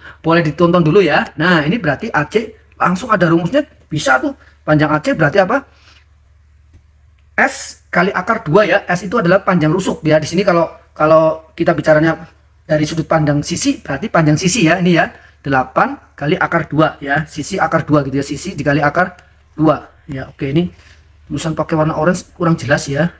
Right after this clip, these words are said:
Nah, gini deh. Gitu ya. Jadi, panjang A C-nya sama dengan delapan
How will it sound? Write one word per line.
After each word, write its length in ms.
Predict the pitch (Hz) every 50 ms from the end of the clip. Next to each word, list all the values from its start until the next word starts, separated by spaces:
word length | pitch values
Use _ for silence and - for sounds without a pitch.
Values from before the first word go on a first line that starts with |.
| _ _ -
Nah, 320 | 120 123 139 151 165 160 147 147
gini 160 | - 139 139
deh. 240 | 139 151 151 139 - - - _ _ _ _ _ _ _ _ -
Gitu 160 | 151 139 175 165
ya. 240 | - - 190 - - -
Jadi, 400 | - 127 - - 196 294 151 - _ _ _ _ _ _
panjang 320 | - 147 147 139 147 139 -
A 100 | 147 147 -
C-nya 240 | - 156 151 196 254
sama 320 | - - 160 156 147 131
dengan 240 | - 135 151 220 254 247 - _ _ _ _ _ _ _ _
delapan 640 | - 147 131 123 120 - - 170 226 269 262 -